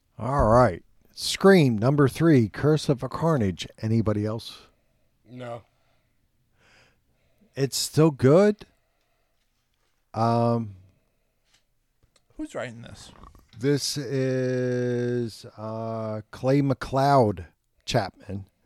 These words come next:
Speaker 1: and the art is by Gary Brown and Chris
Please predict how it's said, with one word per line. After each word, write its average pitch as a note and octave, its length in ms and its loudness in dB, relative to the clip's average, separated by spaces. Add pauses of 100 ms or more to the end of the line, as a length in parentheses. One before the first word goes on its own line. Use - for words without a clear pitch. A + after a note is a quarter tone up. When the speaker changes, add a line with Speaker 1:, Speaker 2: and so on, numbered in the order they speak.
(640)
Speaker 1:
and G#2+ 160 -4
the A#2 100 -4
art A#2 280 4
is A2+ 140 -2
by A2+ 580 0
Gary A#2+ 400 0
Brown A#2+ 460 0
and G#2 220 -2
Chris - 360 -4